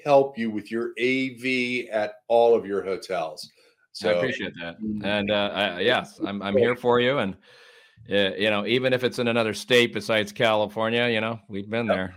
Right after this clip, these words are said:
Speaker 2: you know, traveled to Denver, we've traveled, uh, Arizona, we traveled up, uh, up north. Uh, it, it, it, you know, just, again, depends on your budget. <laughs> So,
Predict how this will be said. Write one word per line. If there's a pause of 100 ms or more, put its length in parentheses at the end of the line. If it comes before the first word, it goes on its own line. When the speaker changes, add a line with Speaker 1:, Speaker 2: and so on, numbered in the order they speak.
Speaker 2:
you
know,
traveled
to
Denver,
we've
traveled,
uh,
Arizona,
we
traveled
up,
uh, (260)
up
north. (120)
Uh,
it,
it,
it,
you
know, (100)
just,
again,
depends
on
your
budget.
<laughs>
So,